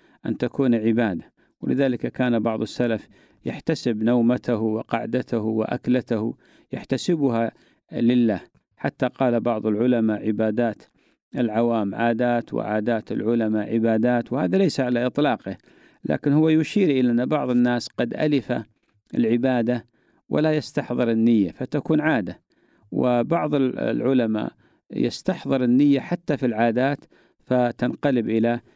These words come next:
عبادات. هذا ملخص ما، يعني، آه، دار حول هذا الحديث من أهم المسائل، وأسأل الله تعالى لنا ولكم القبول، وصلى الله وسلم وبارك على عبده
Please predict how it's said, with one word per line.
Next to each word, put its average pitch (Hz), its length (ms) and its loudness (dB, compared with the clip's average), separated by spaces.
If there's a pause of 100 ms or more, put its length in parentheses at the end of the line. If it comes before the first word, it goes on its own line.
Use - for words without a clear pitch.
(220)
عبادات. 104 580 0
هذا 127 440 0
ملخص - 540 -2
ما، 117 300 2 (400)
يعني، 113 580 0
آه، 107 200 -2
دار 117 320 0
حول 113 300 -2
هذا 117 240 0
الحديث 113 460 -2
من 60 120 0
أهم 117 380 2 (440)
المسائل، 117 600 0
وأسأل 110 380 -4
الله 113 160 0
تعالى 110 520 0 (420)
لنا 110 300 2
ولكم 107 480 0
القبول، 110 520 0
وصلى 127 300 -2
الله 110 300 -2
وسلم 110 520 -2
وبارك 104 500 -2
على 107 160 -2
عبده 104 460 -2